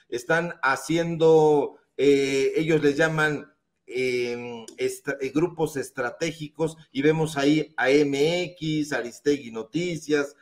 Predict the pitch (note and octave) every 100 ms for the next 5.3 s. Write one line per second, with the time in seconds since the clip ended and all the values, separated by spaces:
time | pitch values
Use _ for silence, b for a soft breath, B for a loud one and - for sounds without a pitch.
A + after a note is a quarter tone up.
0 | _ - - - - D#3+ F3 F3+ F3 F3
1 | E3+ _ F#3 F#3+ F3 D3+ - C3 D3 D3+
2 | C3 - A2+ A#2 B2+ C#3 D#3 C3+ C3 D#3+
3 | - _ - B2+ D3+ C#3 C#3 D#3 D#3+ E3+
4 | - A#2+ C3 C#3+ E3+ F#3+ - C3+ A#2+ A2+
5 | C3+ C3